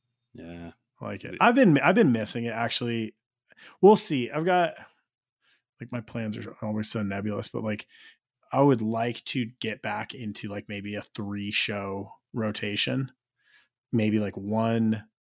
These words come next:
Speaker 2: one, like, r-, custom, custom show, and then a show like Blade. I think where, where I got started to get kinda, like, burnt out on it is I was treating it like,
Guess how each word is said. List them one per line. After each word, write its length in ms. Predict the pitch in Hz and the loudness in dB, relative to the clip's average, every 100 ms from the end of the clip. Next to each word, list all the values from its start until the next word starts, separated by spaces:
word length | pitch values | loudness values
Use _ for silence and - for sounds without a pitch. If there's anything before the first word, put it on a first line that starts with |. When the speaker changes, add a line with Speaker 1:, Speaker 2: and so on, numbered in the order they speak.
| - | -8
Speaker 2:
one, 320 | 131 160 170 | 2 6 6
like, 180 | 143 107 | 4 0
r-, 120 | 117 - _ _ - | -6 -12 _ _ -6
custom, 500 | 120 113 - 135 131 | -4 -2 -2 -2 -2
custom 420 | 135 123 - 135 | -2 -4 -6 -6
show, 380 | - 139 151 151 | -4 -2 -2 -4
and 140 | 120 | -4
then 140 | 117 117 | -4 -4
a 120 | 127 | -6
show 220 | - 233 | 0 4
like 240 | 254 107 | 4 2
Blade. 480 | - 110 147 139 107 _ - - - - | -4 -4 0 0 -2 _ -20 -20 -12 -6
I 40 | |
think 260 | 123 233 233 | 2 4 6
where, 340 | 185 135 117 - _ | 8 8 4 -2 _
where 300 | - 127 120 | -4 0 0
I 80 | 113 | 0
got 200 | 123 117 _ _ _ _ _ _ _ - | -2 -4 _ _ _ _ _ _ _ -12
started 400 | - 143 135 127 | -6 -2 0 0
to 60 | |
get 140 | 113 110 | -4 -6
kinda, 200 | 123 117 | -6 -4
like, 220 | 107 104 - | -6 -8 -6
burnt 220 | 110 107 | -6 -4
out 160 | 104 | -4
on 180 | 113 123 | -2 0
it 160 | 135 - | -2 -4
is 240 | 113 104 104 _ _ _ - | -4 -6 -8 _ _ _ -4
I 100 | 120 | -2
was 180 | 110 107 - | -2 -6 -12
treating 460 | - - 143 147 127 | -8 0 2 4 2
it 140 | 104 | -2
like, 260 | 117 107 | -8 -8